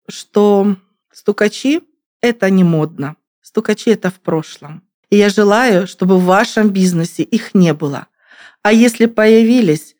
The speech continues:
то сделайте простые шаги для того, чтобы их никогда больше не было. Давайте вспомним, какие же это шаги.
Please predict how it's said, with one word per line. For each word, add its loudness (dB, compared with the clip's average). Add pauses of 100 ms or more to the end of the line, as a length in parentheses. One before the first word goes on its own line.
(300)
то 2
сделайте 2
простые 0
шаги 0
для 0
того, -2 (240)
чтобы 2
их -2
никогда 0 (100)
больше -2
не -4
было. -14 (720)
Давайте 0
вспомним, -10 (160)
какие -2
же -10
это -16
шаги. -18